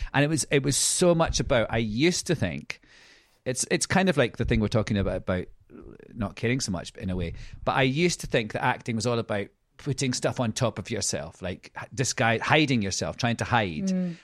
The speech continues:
Speaker 1: and making a, making a new person, almost sculpting a new person around you. And then in that moment, I realized if I just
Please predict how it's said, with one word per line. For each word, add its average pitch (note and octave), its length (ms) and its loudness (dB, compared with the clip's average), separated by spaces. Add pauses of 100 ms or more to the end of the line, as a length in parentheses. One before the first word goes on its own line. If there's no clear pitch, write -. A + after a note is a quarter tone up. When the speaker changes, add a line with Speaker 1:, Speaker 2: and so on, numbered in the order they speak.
Speaker 1:
and G#2+ 160 2
making A#2+ 340 2
a, A2 120 -2
making B2 340 2
a G#2+ 60 2
new A2 160 4
person, A2 500 0
almost G#2+ 400 2
sculpting G#2 440 0
a F#2+ 40 0
new G2 160 0
person G2 540 -2
around G2+ 460 0
you. - 180 -4 (580)
And A2+ 200 2
then C#3 220 6
in C3+ 200 2
that B2 180 4
moment, B2+ 460 4
I A2+ 120 2
realized A2 460 4
if G2+ 80 0
I A#2+ 160 4
just B2+ 280 0